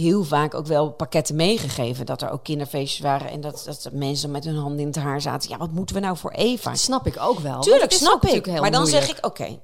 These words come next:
Speaker 1: wil je maar alsjeblieft meenemen in wat jullie allemaal gaan doen? Zeg, wat ga je allemaal doen?
Speaker 2: Mhm.
Speaker 1: Waar zijn de eetmomenten?"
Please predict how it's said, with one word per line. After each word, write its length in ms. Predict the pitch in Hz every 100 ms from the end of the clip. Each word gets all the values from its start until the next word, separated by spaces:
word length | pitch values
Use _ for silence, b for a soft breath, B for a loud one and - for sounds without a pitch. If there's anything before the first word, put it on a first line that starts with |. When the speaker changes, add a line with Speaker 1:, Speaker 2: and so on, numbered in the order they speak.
| -
Speaker 1:
wil 120 | 175
je 80 | 233
maar 100 | 147
alsjeblieft 520 | - 160 190 277 -
meenemen 520 | 165 190 147 135 131
in 160 | 143 135
wat 180 | 165 165
jullie 180 | 131
allemaal 180 | 110 117
gaan 180 | - 143
doen? 200 | 190 339 - -
Zeg, 360 | - 220 -
wat 220 | 170 170 -
ga 140 | 147
je 100 | 127
allemaal 220 | 117 123
doen? 220 | 160 277 349
Speaker 2:
Mhm. 140 | 160 156 214 -
Speaker 1:
Waar 200 | 202 277
zijn 160 | 190 131
de 80 | 127
eetmomenten?" 800 | 156 190 247 262 262 247 294